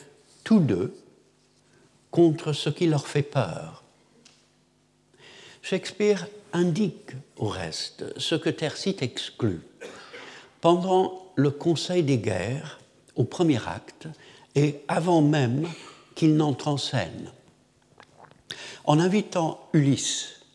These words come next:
à parler, Agamemnon lui assure qu'il craint encore moins, moins de l'entendre dire des paroles inutiles, qu'il n'espère, quand Tercite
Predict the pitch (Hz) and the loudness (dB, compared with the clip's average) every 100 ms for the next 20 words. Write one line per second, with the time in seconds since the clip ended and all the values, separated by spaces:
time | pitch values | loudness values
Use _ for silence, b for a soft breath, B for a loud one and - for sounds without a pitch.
0 | - - - - 107 151 190 - - B | -12 -10 -8 -6 -2 -2 -4 -14 -20 B
1 | B B B B B B 170 170 180 185 | B B B B B B 0 2 6 6
2 | 190 208 208 190 156 175 160 - - 180 | 6 2 4 4 6 6 2 -4 0 2
3 | 104 - - - - 156 147 - - 180 | 2 -2 -12 -6 0 2 0 -6 -2 0
4 | 170 147 - - - 220 - 175 139 151 | 0 -2 -8 -2 2 2 0 -2 0 0
5 | 233 175 - - B B B B - 185 | 0 -2 -8 -18 B B B B 2 6
6 | 214 123 B B - 147 156 143 156 151 | 6 4 B B 0 2 4 2 0 2
7 | 131 117 131 139 123 131 123 131 131 120 | 2 2 4 4 2 -2 -2 -2 0 -2
8 | 123 113 104 110 143 113 - - 90 82 | 0 0 0 2 2 2 0 -4 -4 -2
9 | 113 190 208 - B B B B B B | -4 -6 -10 -18 B B B B B B
10 | - 156 147 139 - - 117 104 120 147 | 2 4 4 4 -2 -4 -4 -2 -4 -8
11 | 170 - b b - 117 - 95 - - | -12 -14 b b -10 -8 -6 -6 -6 -2
12 | 175 - | -4 -4